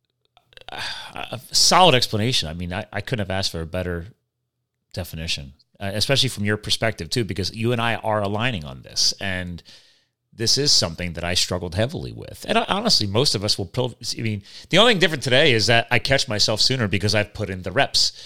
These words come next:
I've now allowed myself to let that go and embrace things like love and letting my wife into my life and everything else. So, like, these are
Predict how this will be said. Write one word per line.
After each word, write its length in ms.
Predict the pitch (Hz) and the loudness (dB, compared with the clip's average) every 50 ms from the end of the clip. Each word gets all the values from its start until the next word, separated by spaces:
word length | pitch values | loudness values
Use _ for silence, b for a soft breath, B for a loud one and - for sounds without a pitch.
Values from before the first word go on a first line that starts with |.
| B B B B | B B B B
I've 140 | B 110 110 | B 0 2
now 200 | 113 120 117 110 104 | 4 4 4 4 4
allowed 240 | 104 113 117 127 110 | 4 2 2 2 2
myself 400 | 113 110 104 - - 113 107 - | 2 0 2 2 0 0 -2 -4
to 80 | 98 | -2
let 220 | 90 107 127 131 - | -2 0 0 0 0
that 200 | 110 101 90 - | -2 -2 -2 -2
go 300 | 98 92 90 87 - - B B B B B - | -2 0 0 -2 -4 -6 B B B B B -2
and 480 | - 107 107 104 101 95 87 85 - - | 0 2 2 2 2 -2 -6 -8 -10 -8
embrace 400 | 113 107 92 110 117 120 110 - | -8 -6 -4 -2 0 0 0 -2
things 200 | - 104 95 90 | -2 -4 -4 -4
like 160 | 101 95 - | -4 -6 -4
love 240 | 85 95 95 90 82 | -4 -6 -6 -6 -6
and 100 | 87 85 | -6 -6
letting 180 | 101 107 98 95 | -6 -4 -4 -4
my 100 | 95 90 | -6 -4
wife 260 | 87 95 92 - 101 | -4 -4 -6 -6 -6
into 100 | 92 90 | -8 -6
my 140 | 87 90 87 | -6 -6 -4
life 260 | 85 87 87 82 - | -4 -6 -6 -6 -8
and 100 | 92 95 | -8 -10
everything 260 | 95 95 92 92 95 | -8 -8 -8 -8 -6
else. 180 | 95 87 87 - | -4 -2 0 0
So, 100 | - 101 | 0 0
like, 140 | 92 85 | -4 -6
these 180 | 85 113 107 95 | -6 -6 -6 -6
are 80 | 90 | -8